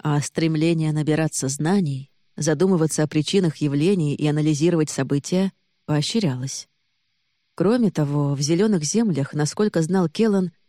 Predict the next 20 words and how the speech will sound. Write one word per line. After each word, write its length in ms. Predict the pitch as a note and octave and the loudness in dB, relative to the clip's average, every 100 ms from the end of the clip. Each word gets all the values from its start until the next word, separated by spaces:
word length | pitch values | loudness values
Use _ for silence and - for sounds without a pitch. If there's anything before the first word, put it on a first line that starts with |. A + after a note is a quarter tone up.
| _ _ | _ _
никогда 440 | G#3 G#3 G#3 F#3 G#3 | -2 0 0 0 2
не 180 | G#3+ E3+ | 2 2
было 220 | C3+ C3+ | 0 -2
шепчущих. 760 | - C#3 - D3 - C3+ - _ _ _ _ _ _ | -2 -4 -4 -8 -8 -10 -12 _ _ _ _ _ _
Скорее 480 | - - D#3+ D#3+ G3 | -12 -2 0 2 2
всего, 340 | - G3 F3+ E3 | 0 0 2 2
Алана 420 | D#3 E3+ G3+ G3 | 2 2 0 -2
совсем 540 | - D#3+ - A3 A3+ | -2 -4 -2 -2 0
не 140 | D#3+ D3+ | 2 2
имела 300 | D3+ D3+ D3 | 2 2 2
дела 260 | D#3+ D#3+ | 2 2
с 40 | C#3+ | 0
заговорами, 720 | D3 C#3+ C#3 C#3+ C#3 D3 D3 _ _ _ | 0 0 -2 -2 -2 -2 -4 _ _ _
не 140 | - D#3+ | -2 -2
общалась 400 | D3+ G#3 G3 D3 | 0 0 2 2
с 40 | |
живущими 460 | D#3 D#3 D3+ D3 D3+ | 2 0 0 -2 -2
тайным 340 | D3+ D3+ D3+ | 0 0 0
знанием 400 | C#3+ D3+ D3+ D3 | -2 -2 0 -2
людьми, 460 | C#3+ C#3+ D3+ F3 | -2 -2 -2 -2